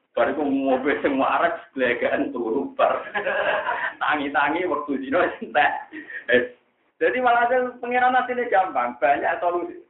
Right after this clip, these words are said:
Karena Allah itu kalau melarang sesuatu, untuk bikin solusi.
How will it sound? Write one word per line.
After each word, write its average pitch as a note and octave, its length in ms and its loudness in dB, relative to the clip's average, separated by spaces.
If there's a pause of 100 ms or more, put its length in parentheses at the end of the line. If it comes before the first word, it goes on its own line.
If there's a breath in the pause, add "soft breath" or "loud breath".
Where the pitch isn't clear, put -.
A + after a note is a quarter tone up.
(120)
Karena F#3+ 320 0
Allah G3 240 2
itu - 160 -4
kalau F3 160 2
melarang D3+ 400 -2
sesuatu, - 480 0
untuk - 240 -12
bikin - 240 -4
solusi. D#4 560 2